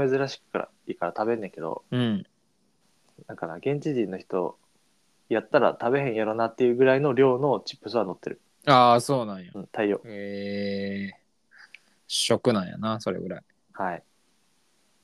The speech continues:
Speaker 2: なるほど。
Speaker 1: っていう感じで、えー、二日目終わりまして、その二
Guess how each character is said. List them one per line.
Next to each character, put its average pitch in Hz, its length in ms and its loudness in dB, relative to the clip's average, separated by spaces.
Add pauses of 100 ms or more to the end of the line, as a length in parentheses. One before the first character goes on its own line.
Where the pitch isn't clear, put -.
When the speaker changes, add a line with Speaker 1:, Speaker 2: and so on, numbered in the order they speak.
(180)
Speaker 2:
な 107 140 -4
る 98 80 -6
ほ 98 120 -12
ど。 92 80 -10
Speaker 1:
っ - 80 -16 (720)
て - 100 0
い - 20 4
う 135 40 2
感 120 200 -2
じ 113 80 -6
で、 104 220 0 (160)
え 90 280 -2
ー、 - 20 -18
二 - 140 -20
日 104 120 -2
目 95 160 -4
終 113 120 -2
わ 98 100 2
り 98 80 -2
ま 98 120 -4
し - 60 -18
て、 147 180 4
そ 143 140 -4
の 135 120 -2
二 139 120 -12